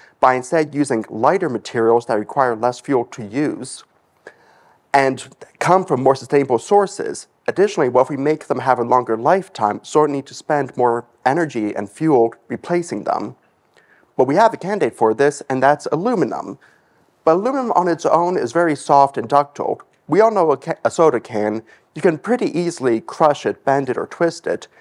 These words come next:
And surely we don't want something like that to happen. So how do we solve this? Well, we alloy the aluminum.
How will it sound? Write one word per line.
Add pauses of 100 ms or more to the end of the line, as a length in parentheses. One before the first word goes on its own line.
(360)
And
surely
we
don't
want
something
like
that
to
happen. (1800)
So
how
do
we
solve
this? (680)
Well,
we (120)
alloy
the
aluminum.